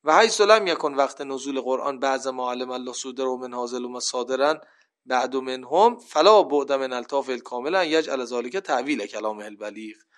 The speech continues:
خب خداوند زمانی که قرآن نازل شد تنها صحبت از ولایت و وصایت و اینها نبود که هی خدا بخواد ظاهر قرآن رو پر بکنه از ولایت اهل بیت و مقامات اهل بیت.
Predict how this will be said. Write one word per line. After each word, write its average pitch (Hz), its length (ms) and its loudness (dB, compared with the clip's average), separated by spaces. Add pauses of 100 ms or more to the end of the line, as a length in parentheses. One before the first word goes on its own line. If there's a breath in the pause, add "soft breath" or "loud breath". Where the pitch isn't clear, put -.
(200 soft breath)
خب 117 220 -8
خداوند 143 440 6
زمانی 139 300 2
که - 80 -12
قرآن 135 360 0
نازل 139 260 0
شد 196 140 -8
تنها 180 200 -4
صحبت 170 340 2
از 131 180 -6
ولایت 147 360 2
و 156 40 -2
وصایت 131 440 -4
و - 20 -4
اینها 135 260 -2
نبود 180 320 0
که 139 120 -10
هی 151 200 2
خدا 151 280 2
بخواد 147 200 -2
ظاهر 135 320 2
قرآن 135 340 0
رو 135 60 -4
پر 165 380 2
بکنه 143 260 -4
از 131 240 -2 (440 soft breath)
ولایت 131 480 6
اهل 117 260 -4
بیت 123 200 -6
و 123 40 -8
مقامات 117 440 -4
اهل 110 240 -12
بیت. 110 180 -18